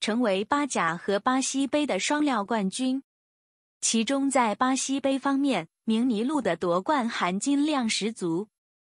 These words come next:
事关他们自第三圈开始直至登顶的十场比赛中赢下了九场，其中五个主场更是大获全胜，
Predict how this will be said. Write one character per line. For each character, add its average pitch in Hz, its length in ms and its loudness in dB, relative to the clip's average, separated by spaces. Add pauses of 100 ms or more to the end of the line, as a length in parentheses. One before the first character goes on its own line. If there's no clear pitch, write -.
事 - 260 -2
关 269 280 0
他 302 180 0
们 233 220 0
自 269 200 -2
第 269 220 0
三 262 260 0
圈 269 240 0
开 302 240 0
始 196 220 0
直 185 240 -4
至 254 240 0
登 302 220 2
顶 233 160 -2
的 170 120 0
十 220 240 -2
场 208 300 -2
比 175 180 -4
赛 214 220 0
中 254 260 0
赢 185 240 -2
下 277 220 0
了 190 100 0
九 196 280 0
场， 160 340 -4 (160)
其 226 240 0
中 294 240 0
五 190 160 -2
个 262 140 -4
主 220 200 -4
场 185 340 -4 (180)
更 311 180 0
是 277 180 -2
大 262 220 0
获 247 180 0
全 185 320 -2
胜， 208 320 -2